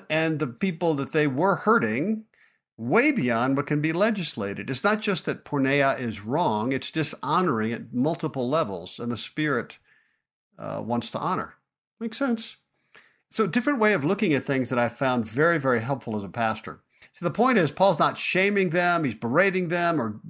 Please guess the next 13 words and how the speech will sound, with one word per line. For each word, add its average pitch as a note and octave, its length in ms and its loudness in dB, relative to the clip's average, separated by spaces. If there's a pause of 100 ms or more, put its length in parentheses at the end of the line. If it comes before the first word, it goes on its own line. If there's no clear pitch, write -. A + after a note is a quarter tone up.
guilt-tripping E3 640 0
them, D3+ 360 2
or A2+ 160 0
scaring E3+ 480 2
them D3+ 180 2
about B2+ 320 2
condemnation C3 680 0
or, G#2 240 -4 (340)
or G#2 160 -4
hell, D#3 500 4 (300)
though F3 80 0
he F#3+ 80 4
could. D4+ 320 2